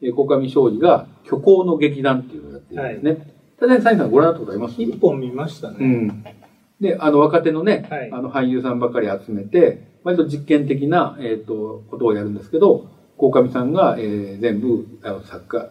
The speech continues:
Speaker 1: 作演出を、えー、されてます。あともう一個は、あの、鴻上さんは、あの、割とメジャーな、あの、俳優さん使ってね、
Speaker 2: はい。
Speaker 1: あの、えっと、えー、あれは何だろう、鴻上なんとかっていう、えー、プロジェクトなんだけど、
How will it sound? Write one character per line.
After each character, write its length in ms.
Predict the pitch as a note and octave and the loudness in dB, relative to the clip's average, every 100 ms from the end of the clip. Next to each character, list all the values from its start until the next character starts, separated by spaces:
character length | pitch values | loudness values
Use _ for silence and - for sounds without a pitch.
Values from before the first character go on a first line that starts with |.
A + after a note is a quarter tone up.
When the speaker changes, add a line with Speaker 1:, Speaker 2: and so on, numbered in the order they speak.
| - | -12
Speaker 1:
作 240 | G2+ A2 | -6 -2
演 140 | G2+ F#2+ | -2 -4
出 180 | - | 2
を、 300 | D3+ - - - _ A2 | 6 6 2 -14 _ -14
え 80 | |
ー、 20 | G2 | -12
さ 100 | F#2 | -14
れ 80 | |
て 100 | F2+ | -14
ま 160 | F2+ D#2+ | -16 -18
す。 140 | - _ _ _ _ _ _ _ - | -20 _ _ _ _ _ _ _ -4
あ 120 | B3 | 2
と 120 | G3+ | 4
も 60 | B3 | 4
う 80 | |
一 40 | B3+ | 4
個 100 | G#3+ | 4
は、 180 | D#3+ D3 | 4 2
あ 60 | C#3+ | -6
の、 120 | C3+ | -4
鴻 180 | D3+ D3+ | 0 0
上 80 | D3 | 0
さ 80 | |
ん 120 | C#3+ C#3 | -2 0
は、 180 | C3+ | 0
あ 20 | B2+ | 0
の、 140 | C3 | 2
割 160 | D3 D3+ | 2 4
と 280 | D#3 C#3+ | 6 6
メ 140 | C#3 C#3+ | 4 4
ジ 80 | D3+ | 6
ャ 140 | D3 | 4
ー 20 | |
な、 380 | C#3+ C3+ C3 - | 2 -2 -4 -8
あ 80 | B2+ | -10
の、 80 | B2 | -4
俳 140 | B2 | -2
優 100 | B2+ | -2
さ 80 | B2 | -4
ん 60 | A#2+ | -6
使 120 | B2 | -4
っ 80 | B2 | -2
て 120 | D3+ | 0
ね、 100 | F3+ | -2
Speaker 2:
は 100 | B2+ | -2
い。 140 | G#2 - - _ | -8 -14 -20 _
Speaker 1:
あ 120 | A#2+ | -4
の、 280 | A#2 A2+ A2+ | -2 -2 -4
え 240 | A#2+ A2+ G#2+ | -6 -8 -8
っ 60 | G#2+ | -8
と、 480 | G#2 A2 A2 - - _ _ | -6 -6 -8 -10 -16 _ _
え 340 | A2+ G#2+ G#2 A#2 | -10 -8 -10 -4
ー、 40 | |
あ 40 | - | 2
れ 60 | |
は 120 | E3 E3+ | 4 4
何 140 | G3 | 2
だ 80 | B2 | -2
ろ 80 | G2+ | -6
う、 60 | |
鴻 280 | - F#3+ F3+ | 2 4 4
上 260 | F3+ F3 E3+ | 4 0 0
な 80 | E3+ | -4
ん 100 | C#3+ | -4
と 100 | - | -10
か 100 | - | -12
っ 40 | |
て 180 | - G2 | -14 -12
い 100 | F#2+ | -12
う、 160 | G2 - _ A2+ | -12 -18 _ -12
え 1040 | G#2 G2 F#2+ F#2 - - - - - - | -10 -10 -12 -14 -16 -16 -18 -18 -16 -18
ー、 120 | - | -12
プ 60 | - | -2
ロ 80 | A#2+ | 0
ジ 80 | G#2+ | 0
ェ 60 | |
ク 60 | - | -6
ト 100 | - | -12
な 100 | F2 | -14
ん 60 | |
だ 100 | F2+ | -10
け 80 | A#2 | -2
ど、 240 | C3 A#2 | 0 0